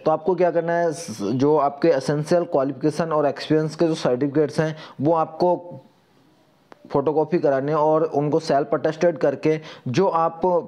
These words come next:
form भेज रहे हो पीडीएफ़ के माध्यम से, तो एक ही पीडीएफ़, एक bunch तैयार कर लें पीडीएफ़ का, और उसके साथ ही आपको send करना है। Those who are in service should apply through proper channel,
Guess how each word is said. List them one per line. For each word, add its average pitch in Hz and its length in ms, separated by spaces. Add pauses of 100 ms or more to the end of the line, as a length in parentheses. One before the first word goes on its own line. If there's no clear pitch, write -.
form 151 460
भेज 135 240
रहे 151 160
हो 135 120
पीडीएफ़ 143 500
के 151 60
माध्यम 135 380
से, 135 60
तो 175 160
एक 165 280
ही 190 80
पीडीएफ़, 165 560
एक 147 160 (240)
bunch 139 600
तैयार 156 300
कर 147 140
लें 151 180
पीडीएफ़ 139 320 (100)
का, 156 100 (280)
और 151 80
उसके 170 300
साथ 156 220
ही 170 140
आपको - 240
send 151 360
करना 120 240
है। 117 100 (240)
Those 165 260
who 160 160
are 165 180
in 170 120 (100)
service 156 320
should 165 240
apply 151 500 (140)
through 147 200 (140)
proper 139 280
channel, 139 380